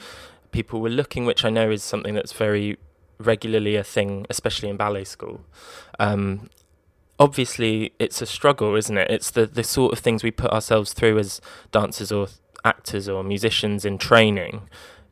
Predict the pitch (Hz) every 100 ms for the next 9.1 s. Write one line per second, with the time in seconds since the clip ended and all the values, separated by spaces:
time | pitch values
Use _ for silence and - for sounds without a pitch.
0 | - 110 92 - 117 147 147 135 120 113
1 | 107 101 104 92 - - - 104 98 98
2 | - - _ 110 101 107 107 104 98 98
3 | 98 92 - 95 95 92 110 - - 110
4 | 104 - 104 107 104 104 101 - 101 101
5 | - - - 113 - - - - - -
6 | - - 98 92 95 - - _ - _
7 | _ _ _ _ _ _ _ _ - 110
8 | 107 110 110 110 107 - - 107 104 104
9 | -